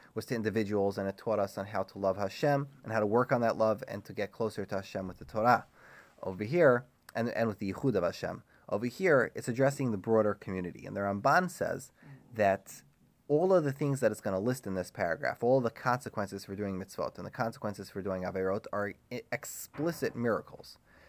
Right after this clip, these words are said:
It says that we're going to, uh, see supernatural, uh, prosperity in our land if we do the mitzvot. And so the Ramban says this kind of nes is only possible for great tzaddikim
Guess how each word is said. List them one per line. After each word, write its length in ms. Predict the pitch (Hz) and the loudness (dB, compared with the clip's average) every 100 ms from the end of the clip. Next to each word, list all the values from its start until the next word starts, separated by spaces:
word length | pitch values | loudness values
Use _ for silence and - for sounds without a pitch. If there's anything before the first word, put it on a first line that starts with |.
| - _ | -20 _
It 140 | - 107 | -10 -2
says 240 | 135 120 | 0 2
that 120 | 110 | 0
we're 120 | 98 101 | -2 0
going 240 | 104 98 | 0 -2
to, 280 | - 104 95 | -4 -2 2
uh, 140 | 92 | 0
see 480 | 95 - 123 110 101 - _ _ | 0 -6 -4 -2 -4 -10 _ _
supernatural, 1080 | - - 151 135 113 113 120 - 120 104 98 | -16 -2 0 0 0 0 -2 -2 -2 0 2
uh, 300 | 92 90 95 104 _ _ _ | 2 2 0 -6 _ _ _
prosperity 680 | - 110 - 165 135 101 104 - _ _ _ - - | -8 -6 4 6 8 6 -2 -8 _ _ _ -20 -8
in 280 | 113 110 104 | -2 -2 -2
our 260 | - 101 98 | -2 0 2
land 280 | 98 95 98 | 2 0 0
if 100 | 95 | -4
we 80 | 98 | -6
do 140 | 95 | -6
the 80 | 95 | -6
mitzvot. 420 | 98 - 185 160 - - - - _ | -6 -6 -2 0 -2 -18 -20 -20 _
And 120 | - 110 | -12 -8
so 100 | 113 | -2
the 80 | |
Ramban 320 | 110 110 143 165 | 0 4 2 2
says 240 | 156 123 | -2 -4
this 200 | - 151 | -4 -6
kind 360 | - - 151 147 | -6 -4 -2 0
of 100 | 113 | -2
nes 480 | 123 151 196 - - _ _ | 2 2 2 -6 -18 _ _
is 140 | - 110 | -8 -4
only 200 | 143 151 | -2 -2
possible 580 | 143 131 139 - 127 113 | 2 2 2 -2 -2 -2
for 300 | - 113 98 | 0 -2 -2
great 300 | 95 117 143 | -2 -2 -2
tzaddikim 760 | - 120 120 - 147 170 240 | -2 -2 -2 -6 -6 -4 -6